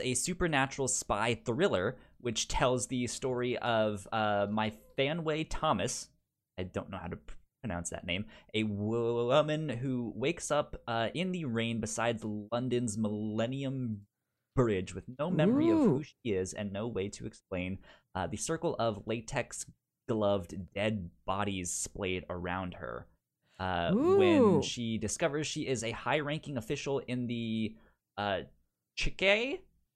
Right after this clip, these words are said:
Speaker 1: I, I have no idea. Uh, Britain's l-, last tr-, truly secret service, uh, for p-,
Speaker 2: Mm.
Speaker 1: people with paranormal abilities. Uh, she will have to navigate the dangerous and complex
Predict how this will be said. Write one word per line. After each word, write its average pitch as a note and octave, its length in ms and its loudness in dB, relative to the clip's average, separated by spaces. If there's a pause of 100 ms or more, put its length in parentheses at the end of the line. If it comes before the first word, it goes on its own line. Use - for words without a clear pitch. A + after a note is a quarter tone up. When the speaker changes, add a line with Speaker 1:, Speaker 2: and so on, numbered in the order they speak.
(100)
Speaker 1:
I, B2+ 160 -4
I G#2+ 140 -6
have E2 100 -6 (180)
no F#2+ 200 -6
idea. E2 440 -12
Uh, F2+ 180 -2 (400)
Britain's B2+ 380 0
l-, G#2 320 -6 (880)
last G#2+ 440 0 (360)
tr-, - 120 -8 (180)
truly C#3 400 -4
secret - 460 -4
service, A2+ 720 0 (400)
uh, G2 180 -2
for G#2+ 300 -2
p-, - 160 -2
Speaker 2:
Mm. G#3 320 6
Speaker 1:
people A3 280 8
with A2 220 -2
paranormal G#2+ 840 0
abilities. G2 760 -2 (400)
Uh, F2 120 -4
she A#2+ 240 -4
will G#2+ 240 0
have G2+ 320 -4
to G#2+ 280 -4
navigate C#3+ 720 -2
the A#2+ 300 -4
dangerous D3+ 500 -6
and A2+ 220 -4
complex B2 580 -6